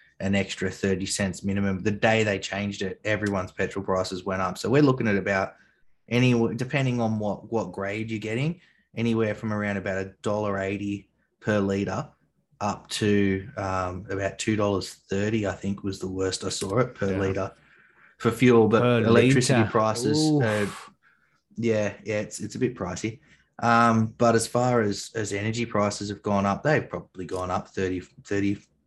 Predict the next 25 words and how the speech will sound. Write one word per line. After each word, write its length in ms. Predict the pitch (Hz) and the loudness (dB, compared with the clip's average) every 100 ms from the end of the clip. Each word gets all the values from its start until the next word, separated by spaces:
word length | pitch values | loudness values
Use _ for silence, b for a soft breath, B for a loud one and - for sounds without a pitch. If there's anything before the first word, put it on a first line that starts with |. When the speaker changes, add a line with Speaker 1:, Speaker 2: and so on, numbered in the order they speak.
| - | -8
Speaker 1:
thirty-five 420 | 104 98 101 98 | -4 -2 -2 -2
percent 440 | 101 - 110 117 | -4 -2 -2 -2
roughly 420 | 107 107 - 113 113 | -2 -2 0 -2 -2
minimum. 540 | 107 110 117 123 131 - | -2 0 2 0 -4 -8
And 200 | 101 98 | -6 -4
then 160 | 101 95 | -4 -4
Speaker 2:
Yeah. 40 | 92 | -4
Speaker 1:
there's 200 | 98 95 | -2 -2
others 320 | 98 98 95 | -4 -4 -4
that 100 | - | -4
would 100 | 98 | -4
have 120 | 101 | -4
gone 200 | 98 98 | -2 0
up 160 | 98 95 | 0 -2
more 240 | 98 101 | -2 -2
depending, 480 | 101 - 95 95 95 B B B | -4 -6 -6 -6 -10 B B B
like, 180 | 117 123 | 0 2
it, 140 | 131 | 2
it 160 | 143 131 | 2 2
tends 320 | 147 156 156 | 4 4 4
to 100 | 156 | 2
be 260 | 123 113 110 | 2 2 2
the 80 | |
smaller 420 | 110 - 107 104 101 | 0 0 0 0 -2
providers 680 | 113 98 95 101 107 110 | -4 0 0 0 -2 -8